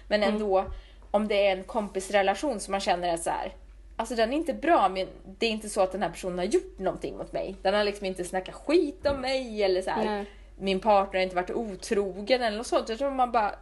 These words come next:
Speaker 1: "Nej, jag känner inte att jag vill vara med den här personen just nu."
Speaker 2: Nej,
Speaker 1: Då
Speaker 2: det
Speaker 1: tycker
Speaker 2: bara
Speaker 1: jag
Speaker 2: inte ut någonting.
Speaker 1: Ja, precis. Och då tycker jag det är jättesvårt hur man ska säga det. För man k-, har ju ingen rätt att vara, liksom, otrevlig och sur för att personen har inte
Speaker 2: Nej.
Speaker 1: gjort något.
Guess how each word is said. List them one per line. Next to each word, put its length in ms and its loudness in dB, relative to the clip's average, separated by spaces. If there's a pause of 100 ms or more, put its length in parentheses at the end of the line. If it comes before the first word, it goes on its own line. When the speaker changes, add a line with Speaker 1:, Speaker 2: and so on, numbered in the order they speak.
(120)
Speaker 1:
"Nej, 300 0
jag 120 -2
känner 200 -4
inte 180 -2
att 100 -6
jag 220 2
vill 320 -4 (540)
vara 200 4
med 100 -2
den 80 -2
här 60 -2
personen 340 -6
just 180 -8
nu." 160 -6 (360)
Speaker 2:
Nej, 140 -2
Speaker 1:
Då 60 0
Speaker 2:
det 100 0
Speaker 1:
tycker 140 2
Speaker 2:
bara 80 6
Speaker 1:
jag 100 6
Speaker 2:
inte 80 0
ut 160 -2
någonting. 340 -8 (480)
Speaker 1:
Ja, 280 4 (140)
precis. 360 0
Och 80 -8
då 120 -2
tycker 180 2
jag 100 4
det 40 -8
är 40 -12
jättesvårt 800 -2 (360)
hur 80 -4
man 140 4
ska 140 -10
säga 440 -2 (100)
det. 200 -8 (140)
För 60 -6
man 200 2
k-, 140 -10
har 120 0
ju 80 2
ingen 160 0
rätt 340 -6
att 60 -4
vara, 300 2
liksom, 300 -8
otrevlig 560 -2
och 60 -8
sur 480 -4
för 140 -4
att 180 -6
personen 300 -4
har 60 0
inte 240 -2
Speaker 2:
Nej. 80 -8
Speaker 1:
gjort 100 -12
något. 220 -10